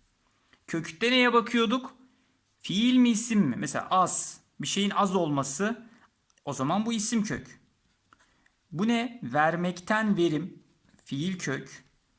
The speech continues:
Atmaktan atkı. Fiil kök. Ağlamaktan ağlatmak. Fiil kök.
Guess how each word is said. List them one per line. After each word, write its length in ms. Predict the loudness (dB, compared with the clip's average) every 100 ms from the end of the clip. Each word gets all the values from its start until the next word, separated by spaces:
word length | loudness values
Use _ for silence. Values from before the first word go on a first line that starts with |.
| _ _ _ _ -6
Atmaktan 720 | -6 -2 0 0 2 2 2
atkı. 640 | 2 -2 -4 -6 -6 -8 -16 -20 _ _ _
Fiil 340 | -6 -4 -4
kök. 480 | -6 -6 -6 -12 -20 _ _ _ _ _ _ _ _ _ -4
Ağlamaktan 880 | 0 2 2 2 0 2 4 4 2
ağlatmak. 840 | 0 2 2 0 -2 -2 -2 -12 -20 _ _ _
Fiil 300 | -8 -6 -6
kök. 460 | -6 -6 -6 -12